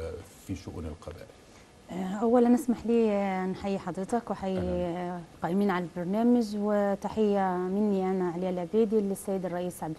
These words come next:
Speaker 2: الفتاح السيسي لاستقبال رؤساء وأعيان المجالس، آه، قبائل ليبيا. آه، ثانيا، آه،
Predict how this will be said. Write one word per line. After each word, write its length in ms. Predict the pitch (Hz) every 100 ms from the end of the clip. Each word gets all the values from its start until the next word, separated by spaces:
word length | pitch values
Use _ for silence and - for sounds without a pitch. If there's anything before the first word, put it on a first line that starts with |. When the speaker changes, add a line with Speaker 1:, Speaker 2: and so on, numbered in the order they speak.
| -
Speaker 2:
الفتاح 260 | 180 185 175
السيسي 460 | 165 - 220 -
لاستقبال 540 | 185 - 202 185 196 175
رؤساء 560 | 175 180 - 190 143 185
وأعيان 440 | 170 170 180 175 170
المجالس، 760 | 170 175 170 180 170 - - 165 165 - - - - - -
آه، 220 | 185 170
قبائل 400 | 175 190 185 180
ليبيا. 380 | 185 214 214 262 - - - - 208
آه، 720 | 196 190 190 180 180 180 185 180 -
ثانيا، 460 | 277 285 269 254 240
آه، 380 | 226 220 214